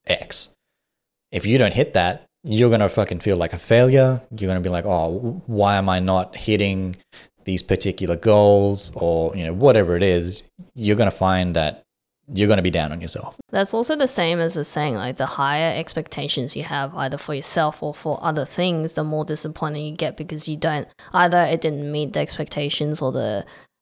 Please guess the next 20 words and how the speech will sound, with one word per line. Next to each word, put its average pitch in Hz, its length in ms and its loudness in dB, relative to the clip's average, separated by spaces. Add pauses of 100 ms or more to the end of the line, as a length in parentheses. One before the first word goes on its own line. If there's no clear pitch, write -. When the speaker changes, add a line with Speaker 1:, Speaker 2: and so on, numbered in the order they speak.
Speaker 2:
outcome 151 640 -4
was 147 240 -6
different 143 640 -6
and 147 200 -6
you 147 80 -6
were 139 80 -4
so 147 240 -2
set 151 320 -2
on 147 160 -4
this 123 180 -6
one 127 180 -6
expectation, 147 800 -8
then 151 180 -6
you 143 80 -6
get - 260 -8
disappointed. 175 640 -4
Whereas 175 300 2
if 175 100 -4
you 196 260 -2 (440)
are 165 320 0